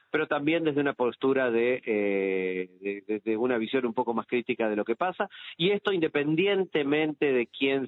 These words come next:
sea el que salga con la suya, digamos así, en esta,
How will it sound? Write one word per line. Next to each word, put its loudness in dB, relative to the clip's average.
sea 0
el -4
que -2
salga 2
con 0
la 0
suya, 0
digamos 0
así, -2
en 0
esta, 0